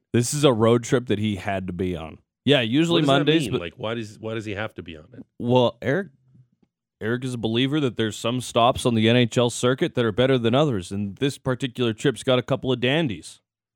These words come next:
Speaker 2: Okay. We'll ask him about that.
Speaker 1: Chicago,
Speaker 2: Yep.
Speaker 1: Dallas, Nashville.
Speaker 2: Mm.
Speaker 1: All you gotta do is get through those four <laughs> days in Saint Louis.
Speaker 2: Yeah, I've been to Nashville. A lot of fun.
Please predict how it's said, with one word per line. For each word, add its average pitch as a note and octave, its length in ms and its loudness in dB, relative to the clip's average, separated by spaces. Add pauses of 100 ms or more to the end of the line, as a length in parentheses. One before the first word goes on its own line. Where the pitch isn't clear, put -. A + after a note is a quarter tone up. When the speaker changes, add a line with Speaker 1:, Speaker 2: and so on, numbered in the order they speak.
(160)
Speaker 2:
Okay. B2+ 340 -8 (760)
We'll G#2+ 180 -12
ask G#2+ 160 -8
him G#2+ 100 -10
about G#2 100 -8
that. A2 60 -4
Speaker 1:
Chicago, B2 680 0 (260)
Speaker 2:
Yep. F#2+ 100 -16
Speaker 1:
Dallas, B2+ 680 -2 (100)
Nashville. C3+ 760 -4 (360)
Speaker 2:
Mm. G#2 300 -10
Speaker 1:
All A#2+ 180 0
you D3 60 0
gotta C#3 200 0
do C#3+ 140 0
is A#2+ 140 -2
get C3 180 -4
through C3 160 -2
those A#2+ 160 0
four C3 260 2
<laughs> - 0 -
days B2+ 340 0
in - 60 2
Saint - 380 -6
Louis. - 480 -10
Speaker 2:
Yeah, G#2+ 180 -4
I've G2 140 -4
been B2 160 -4
to A#2+ 80 -6
Nashville. G2 540 -10 (920)
A - 40 -16
lot G2+ 120 -6
of - 80 -10
fun. B2 260 -6